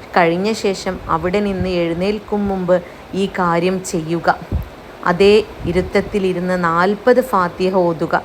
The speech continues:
ശേഷം ഇഖ്ലാസോടെ ഉദ്ദേശം റബ്ബിനോട് പറയുക,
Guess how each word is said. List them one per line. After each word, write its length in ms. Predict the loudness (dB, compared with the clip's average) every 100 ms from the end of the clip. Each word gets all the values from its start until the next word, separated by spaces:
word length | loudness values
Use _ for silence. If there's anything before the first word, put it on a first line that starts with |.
| -6 -20 -10 0
ശേഷം 380 | 0 2 -2 -4 -4
ഇഖ്ലാസോടെ 840 | -4 2 4 4 0 0 2 2 -2 -6 -18 -6
ഉദ്ദേശം 560 | -4 2 4 2 0 -4 -2 0
റബ്ബിനോട് 600 | 0 0 0 2 2 0 0
പറയുക, 360 | -2 -2 -2